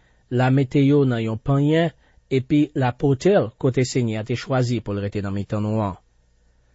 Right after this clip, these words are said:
Li ava l jwenn prèt ki de sèvis lè sa epi la di l mwen deklare jodi an devan Senyè a, Bondye mwen an. Mwen rekonèt mwen antre nan pays li te promèt li ta bayzan sèt nou yo.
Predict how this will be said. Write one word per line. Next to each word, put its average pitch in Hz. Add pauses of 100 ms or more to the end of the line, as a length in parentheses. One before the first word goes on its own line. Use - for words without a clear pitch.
(200)
Li 123
ava 120
l 123
jwenn 123
prèt 135
ki 113
de 107
sèvis 110
lè 117
sa 98
epi 113
la 120
di 131
l 117 (640)
mwen 131
deklare 147
jodi 131
an 139
devan 101
Senyè 104
a, 135
Bondye 110
mwen 101
an. 123 (440)
Mwen 123
rekonèt 143
mwen 127
antre 123
nan 113
pays 127
li 123
te 123
promèt 117
li 107
ta 101
bayzan 95
sèt 90
nou 95
yo. 90